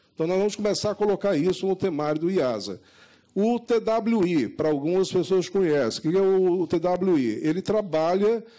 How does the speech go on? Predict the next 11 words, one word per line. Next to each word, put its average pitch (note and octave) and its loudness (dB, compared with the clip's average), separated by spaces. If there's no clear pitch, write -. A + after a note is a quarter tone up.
a F3+ 0
questão G#3 0
de G3+ -6
prospecção F#3+ -2
vinte G#3 -2
e G#3 -6
trinta G#3 -4
e G#3+ -4
vinte G3+ -4
e - -4
cinquenta. E3 -2